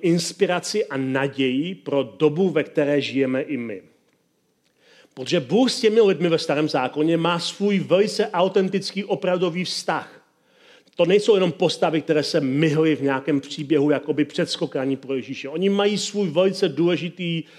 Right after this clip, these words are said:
vztah s Bohem, svoji roli, jsou plnohodnotné postavy, zažívají ohromující, ohromující úspěchy, zažívají pády, a zažívají porážky, zažívají světlé momenty, zažívají hříchy. Jsou to lidé jako my.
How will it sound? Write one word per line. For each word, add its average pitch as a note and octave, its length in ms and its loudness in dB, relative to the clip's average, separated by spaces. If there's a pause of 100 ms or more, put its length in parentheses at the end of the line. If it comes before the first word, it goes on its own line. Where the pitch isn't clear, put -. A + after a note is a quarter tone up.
(140)
vztah D#3+ 440 -4
s B2+ 80 -6
Bohem, D#3 300 2
svoji D3 340 4
roli, E3+ 360 4
jsou C#3+ 200 0
plnohodnotné F3 880 2
postavy, D3+ 460 -2
zažívají D#3 580 0 (300)
ohromující, D#3+ 640 2
ohromující E3 640 0
úspěchy, F3+ 840 -2
zažívají C3+ 540 -2
pády, F3 640 -2 (320)
a C3 120 -2
zažívají C#3+ 400 0
porážky, F3 600 -2
zažívají C#3+ 340 0
světlé F#3 440 0
momenty, F3 480 2
zažívají C3 440 -2
hříchy. E3+ 560 -2
Jsou B3+ 160 2
to G#3+ 160 4
lidé A3 160 4
jako G3+ 260 2
my. G#3+ 220 0